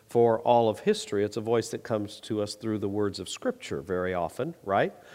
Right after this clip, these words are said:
What you just recited is, is a, is a scriptural paraphrase in some sense, right? That's how God talks.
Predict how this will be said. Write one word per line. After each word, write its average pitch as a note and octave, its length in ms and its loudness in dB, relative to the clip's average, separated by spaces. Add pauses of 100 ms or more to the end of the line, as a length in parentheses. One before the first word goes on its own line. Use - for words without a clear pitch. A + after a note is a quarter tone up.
(420)
What B2+ 160 4
you C#3+ 140 2
just C3+ 240 -4
recited A#2 580 0
is, A#2+ 240 0
is G#2+ 280 -2
a, G#2+ 200 0
is G#2 160 -4
a G2 100 -2
scriptural A2+ 640 -4
paraphrase A#2 680 0
in A#2+ 100 -6
some G#2+ 200 -4
sense, G#2+ 300 -6
right? A#2 180 -2
That's G#2+ 240 0
how G#2+ 200 0
God G2 320 -2
talks. G#2+ 440 0